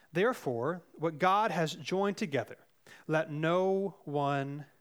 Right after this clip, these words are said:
separate. And so again, what Jesus is doing is he is deriving from Scripture itself. And so in your Bibles, it might be in verse seven through nine, it might be italicized or bracketed or bolded.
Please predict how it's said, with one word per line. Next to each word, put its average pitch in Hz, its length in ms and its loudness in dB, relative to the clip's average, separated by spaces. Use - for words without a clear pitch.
separate. - 640 -10
And 165 80 -6
so 196 180 2
again, 190 320 2
what 170 140 0
Jesus 196 360 0
is 233 140 -2
doing 127 380 0
is 147 160 -2
he 233 120 0
is 220 140 0
deriving 190 640 2
from 214 400 2
Scripture - 480 0
itself. 196 500 4
And 190 80 0
so 190 200 4
in 190 80 0
your 196 180 2
Bibles, 196 440 6
it 196 80 0
might 190 200 6
be 185 300 2
in 165 120 2
verse 190 220 2
seven 196 300 2
through 185 140 0
nine, 180 260 4
it 180 60 0
might 170 160 4
be 151 100 2
italicized 185 880 2
or 160 40 0
bracketed 180 600 2
or 147 80 2
bolded. 185 580 0